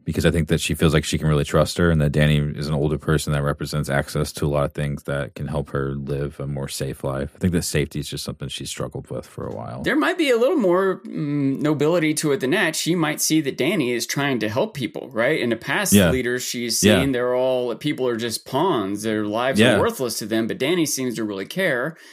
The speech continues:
Speaker 2: And so that may a-, add beyond just her personal survival, which is connected to Danny, which makes a lot of sense.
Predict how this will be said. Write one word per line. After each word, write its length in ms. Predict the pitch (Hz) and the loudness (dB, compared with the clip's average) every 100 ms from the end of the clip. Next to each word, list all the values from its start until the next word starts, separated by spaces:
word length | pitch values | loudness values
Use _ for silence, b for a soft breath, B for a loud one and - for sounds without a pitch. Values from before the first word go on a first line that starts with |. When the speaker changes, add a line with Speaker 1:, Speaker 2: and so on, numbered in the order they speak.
| B B B _ | B B B _
Speaker 2:
And 280 | - 123 117 | -2 0 0
so 200 | - 139 | 0 2
that 240 | 147 143 | 2 0
may 400 | 156 156 143 139 - | 0 0 0 -2 -2
a-, 40 | |
add 640 | 143 151 135 170 160 135 - | 0 0 2 2 2 -2 0
beyond 400 | 165 156 147 131 | 2 2 2 0
just 240 | 147 143 | 0 -2
her 340 | 151 135 131 | -4 -2 -2
personal 540 | 113 - 160 - 123 113 | 0 0 0 0 0 0
survival, 480 | - 113 113 113 110 | -2 -2 0 0 -2
which 200 | 110 110 | -2 -4
is 120 | 107 | -6
connected 340 | 123 110 113 | -2 -2 -4
to 80 | 107 | -6
Danny, 300 | 104 101 107 | -2 0 0
which 220 | 113 110 | -2 -4
makes 200 | 98 87 | -6 -6
a 60 | - | -4
lot 80 | 80 | -4
of 80 | - | -2
sense. 300 | 98 95 | -2 -4